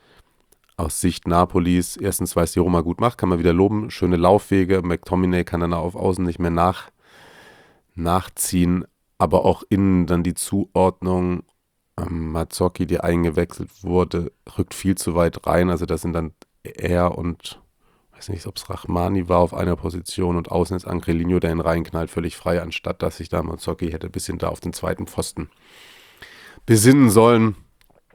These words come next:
Ehrlicherweise wäre das halt eine Riesennummer gewesen für Napoli, weil dadurch, dass Inter Punkte gelassen hat, ähm,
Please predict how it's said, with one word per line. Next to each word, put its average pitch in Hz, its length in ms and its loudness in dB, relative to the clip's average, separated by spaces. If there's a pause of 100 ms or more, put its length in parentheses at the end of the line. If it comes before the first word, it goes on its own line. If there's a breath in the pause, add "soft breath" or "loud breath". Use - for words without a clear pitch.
(340)
Ehrlicherweise 120 680 6
wäre 104 380 6
das 123 240 4
halt 123 340 2 (800 soft breath)
eine 104 180 4
Riesennummer 117 540 6
gewesen 143 420 4
für 156 140 0
Napoli, 165 560 2
weil 110 140 4
dadurch, 107 260 0
dass 110 140 -2
Inter 127 260 0
Punkte 127 320 0
gelassen 120 360 0
hat, 120 220 0
ähm, 110 420 -4